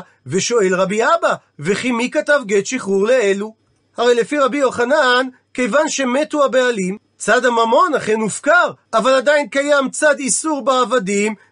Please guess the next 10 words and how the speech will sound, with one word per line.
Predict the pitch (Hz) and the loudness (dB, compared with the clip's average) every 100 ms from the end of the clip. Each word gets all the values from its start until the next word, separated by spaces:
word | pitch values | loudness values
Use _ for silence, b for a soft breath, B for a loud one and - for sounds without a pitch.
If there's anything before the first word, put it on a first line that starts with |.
| - | -8
ולמה | 160 196 240 240 214 | 0 2 2 2 2
אמרה | 214 214 240 233 | 0 0 2 0
הברייתא | 226 220 294 330 262 240 247 _ _ | 0 0 0 0 0 0 -2 _ _
שהם | - 233 220 | -2 0 0
קנו | 180 240 262 247 | 0 0 2 0
עצמם | - 269 320 277 269 | 0 0 2 4 2
להתירם | 240 208 196 202 190 208 | 2 0 0 0 0 0
בישראלית? | 240 - 269 269 247 202 - _ _ - | -4 -4 0 0 0 -6 -8 _ _ -10
אמר | 127 190 208 | -2 0 0
אולה, | 269 381 330 269 | 0 0 2 2